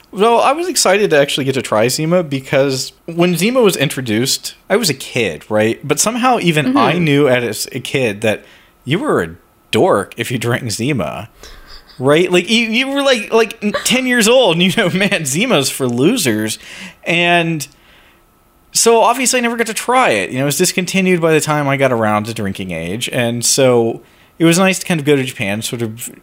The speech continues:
Speaker 1: relive the, uh, the Zima experience I never got to live the first time around. I feel like I'm doing nothing but just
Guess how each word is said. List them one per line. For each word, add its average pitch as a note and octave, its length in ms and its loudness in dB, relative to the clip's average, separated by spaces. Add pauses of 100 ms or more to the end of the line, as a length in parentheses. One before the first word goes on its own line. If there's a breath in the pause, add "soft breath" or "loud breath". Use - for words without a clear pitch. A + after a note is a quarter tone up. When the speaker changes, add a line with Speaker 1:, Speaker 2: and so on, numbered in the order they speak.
Speaker 1:
relive D#3+ 680 0
the, B2 280 0
uh, G#2+ 160 4
the A#2 140 -2
Zima B2+ 260 0
experience A2 640 -2
I G#2+ 80 -2
never G#2 320 -4
got F#2+ 160 0
to - 120 -14
live F2+ 140 -10
the F2+ 60 -10
first G2 360 -6
time C#2 240 -10
around. A#1 400 -14 (960)
I E3+ 120 2
feel D#4+ 300 0
like A#3 220 2
I'm F#3 140 0
doing F3+ 260 2
nothing F3 420 2
but D3 160 0
just C3+ 280 -8